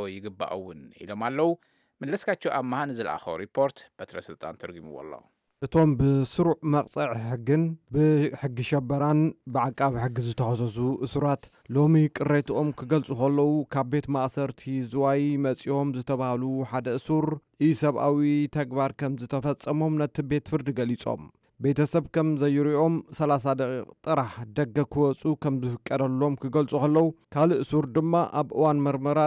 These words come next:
Speaker 2: ተደብዲበ ምስ ፍረ ነብሰይ ረዚን ነገር ተኣሲሩ ብከቢድ ተሳቕየ ብሸንሸለት ተኣሲረ ተንጠልጢለ እየ። ስለዚ ንፖሊስ ዝሃብክዎ ቃል ክንጸግ ኣሎ ኢሎም ሓቲቶም።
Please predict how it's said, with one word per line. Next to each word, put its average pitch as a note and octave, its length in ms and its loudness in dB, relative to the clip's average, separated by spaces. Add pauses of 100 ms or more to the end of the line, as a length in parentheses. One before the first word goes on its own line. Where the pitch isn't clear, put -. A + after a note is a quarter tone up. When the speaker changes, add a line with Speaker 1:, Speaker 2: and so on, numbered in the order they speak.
Speaker 2:
ተደብዲበ C3+ 520 -2 (200)
ምስ C#3+ 260 -2
ፍረ C#3+ 260 0
ነብሰይ C#3 460 0 (160)
ረዚን C3+ 420 0 (100)
ነገር C3+ 320 0
ተኣሲሩ C3+ 480 -2 (140)
ብከቢድ B2+ 520 -4
ተሳቕየ B2+ 500 0 (320)
ብሸንሸለት D3+ 600 0
ተኣሲረ C#3 460 -2
ተንጠልጢለ C#3 640 -2
እየ። C#3 140 2 (280)
ስለዚ D3+ 340 2 (120)
ንፖሊስ D3 480 2
ዝሃብክዎ C#3 540 0 (200)
ቃል D3+ 200 2 (340)
ክንጸግ D3 520 0 (240)
ኣሎ C#3+ 220 4 (340)
ኢሎም D3 280 4
ሓቲቶም። - 480 -4